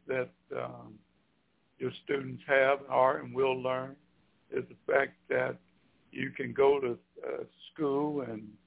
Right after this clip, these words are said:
for one degree, two degrees, irrespective of what the major happened to be, and then have the expectation, unless you really know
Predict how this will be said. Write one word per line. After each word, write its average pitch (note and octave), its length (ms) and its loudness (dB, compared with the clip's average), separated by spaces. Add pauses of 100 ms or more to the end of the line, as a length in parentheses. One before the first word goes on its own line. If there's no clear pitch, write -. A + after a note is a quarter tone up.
for B2+ 120 -2
one C#3+ 280 4
degree, C#3 580 -2
two C#3+ 160 -4
degrees, C#3 480 0
irrespective C#3+ 680 0
of - 80 -16
what C3+ 180 -8
the C#3+ 80 -4
major B2+ 420 0
happened B2 440 -2
to A#2+ 60 -18 (140)
be, C#3+ 260 -2 (640)
and B2 120 -6
then B2+ 320 0
have C3 280 2
the B2+ 100 -4
expectation, C#3 800 0 (100)
unless B2+ 220 -2 (100)
you A#2+ 220 -12
really G#3 640 -2
know F#3+ 240 2